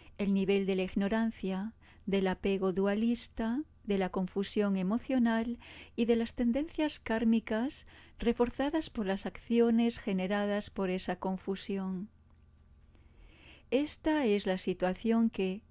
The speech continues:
en tanto que seres sensibles, es decir,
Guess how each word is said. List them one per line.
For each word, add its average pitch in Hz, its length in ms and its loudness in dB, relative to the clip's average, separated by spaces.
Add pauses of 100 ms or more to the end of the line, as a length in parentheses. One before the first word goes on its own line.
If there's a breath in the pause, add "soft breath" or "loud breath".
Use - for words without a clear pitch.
en 190 160 0
tanto 185 440 -2
que 190 120 -4
seres 185 460 -2
sensibles, 226 1000 0 (140)
es 202 140 -2
decir, 190 480 -4